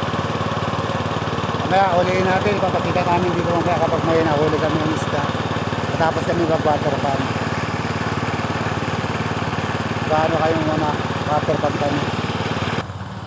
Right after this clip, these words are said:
Ayan na, guys, dun. Ayan. Papadaan namin dito, guys, para may tubig. Kung walang tubig,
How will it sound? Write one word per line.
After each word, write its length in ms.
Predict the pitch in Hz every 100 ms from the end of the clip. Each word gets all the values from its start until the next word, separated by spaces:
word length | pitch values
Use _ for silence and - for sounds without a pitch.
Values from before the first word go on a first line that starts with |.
| -
Ayan 160 | 131
na, 80 | 147 139
guys, 280 | 147 143 - -
dun. 360 | 151 151 143 127
Ayan. 480 | - - - - - - - - - - - - - -
Papadaan 320 | - 143 147 147
namin 240 | 143 147
dito, 240 | 143 143 143
guys, 280 | 131 131 127 - - -
para 320 | 131 139 143
may 160 | 143 143 -
tubig. 320 | 139 139 151
Kung 1120 | - - - - - - - - - - -
walang 240 | 143 156 156
tubig, 280 | 165 185